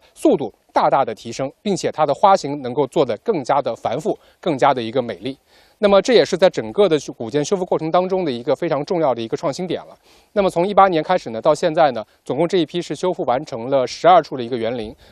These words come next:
那么在目前呢，整个苏州可以去考证的在册的园林的总数，在一百零八个基础之上呢，这已经是全部修复完成了。而他们当中绝大部分呢，百分之八十以上都可以进行一个对外的开放，包括我现在所在的塔影园，在明年的时候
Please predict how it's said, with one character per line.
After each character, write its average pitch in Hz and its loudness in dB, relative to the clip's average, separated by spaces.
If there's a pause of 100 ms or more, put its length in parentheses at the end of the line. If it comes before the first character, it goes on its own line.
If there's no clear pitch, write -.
那 196 -2
么 180 0
在 175 6
目 214 0
前 139 0
呢， 160 2
整 - -8
个 117 -2
苏 180 -4
州 185 0 (160)
可 - 2
以 196 2
去 196 -2
考 113 -2
证 190 -2
的 135 -2
在 202 2
册 185 -2
的 165 -4
园 135 -4
林 165 -6
的 170 -8
总 98 -8
数， 151 -4 (200)
在 175 0
一 226 -4
百 - 0
零 131 -8
八 196 2
个 180 0
基 196 -8
础 151 -4
之 151 -10
上 170 2
呢， 120 -6
这 - -8
已 131 -4
经 117 -12
是 139 -10
全 120 -6
部 190 -4 (160)
修 - -2
复 165 0
完 123 2
成 104 -12
了。 117 -8 (280)
而 151 6
他 196 2
们 185 0
当 185 4
中 180 -2
绝 147 0
大 185 8
部 160 -10
分 131 -4
呢， 113 -6 (120)
百 131 2
分 156 -4
之 180 -6
八 214 8
十 185 -2
以 151 -6
上 151 0 (220)
都 180 2
可 170 -4
以 123 -2
进 139 -8
行 117 -10
一 127 -8
个 131 -2
对 131 -4
外 123 0
的 113 -6
开 127 -6
放， 120 -6
包 147 4
括 139 2
我 107 0
现 117 -8
在 127 0
所 113 -6
在 135 -4
的 127 0
塔 123 -4
影 123 -6
园， 107 -12 (200)
在 156 4
明 139 0
年 208 2
的 143 -2
时 - -10
候 120 -4